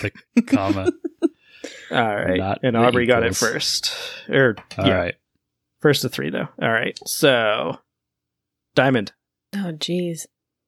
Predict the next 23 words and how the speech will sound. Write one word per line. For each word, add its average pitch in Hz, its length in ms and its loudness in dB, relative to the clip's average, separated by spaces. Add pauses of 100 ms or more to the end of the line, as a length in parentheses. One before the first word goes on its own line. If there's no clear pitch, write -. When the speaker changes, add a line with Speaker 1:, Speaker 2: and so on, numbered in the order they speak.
(220)
Speaker 3:
Froze. 196 500 -2
Speaker 2:
All 214 60 -16
right. 220 160 -16 (260)
Speaker 3:
Ah, 330 220 6
I 381 80 4
gotta 285 180 4
scroll 254 240 2
back 226 300 2
up. 294 260 4 (320)
<laughs> - 240 -8 (1000)
Speaker 2:
All 101 160 -8
right, 98 180 -4
Speaker 1:
Oh, 104 100 -4
Speaker 2:
so 101 60 0
Speaker 1:
yeah. 107 80 2
Speaker 2:
everybody, 135 640 6
everyone 139 320 2
got 135 240 4
it. 127 180 2
Joe 131 220 0
was 120 160 -4
the 107 100 -8
first. - 540 -2